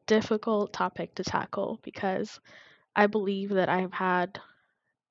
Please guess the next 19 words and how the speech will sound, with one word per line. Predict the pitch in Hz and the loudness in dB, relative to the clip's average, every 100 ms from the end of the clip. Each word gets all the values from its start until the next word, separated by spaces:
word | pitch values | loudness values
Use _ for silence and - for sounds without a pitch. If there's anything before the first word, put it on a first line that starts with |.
| - | -6
experiences | - - - 190 185 180 165 180 | -6 -4 4 6 6 2 -4 -4
that | 185 | -2
I | 180 180 | 0 0
can't | - 180 | -2 -4
just | - 190 - | -4 -6 -6
explain | 170 - - 175 175 | -8 -6 -2 0 0
away | 180 165 | 2 0
or | - 180 | 0 -4
deny. | 175 175 175 160 - 226 _ _ _ _ _ _ - | -4 0 0 0 -2 -6 _ _ _ _ _ _ 0
But | 185 175 - _ _ _ - | 2 2 -2 _ _ _ -6
through | 233 202 | -2 0
the | 180 | 2
journey | 202 208 202 | 4 6 4
I've | 185 - | 2 0
been | 185 160 | -2 0
on, | 175 175 175 190 - _ | 0 0 -4 -10 -16 _
one | 190 180 | -2 0
of | 175 - - | -2 -6 -8
self-discovery | - 180 - 160 - 190 190 185 180 | 2 2 2 -4 0 0 2 -2 -2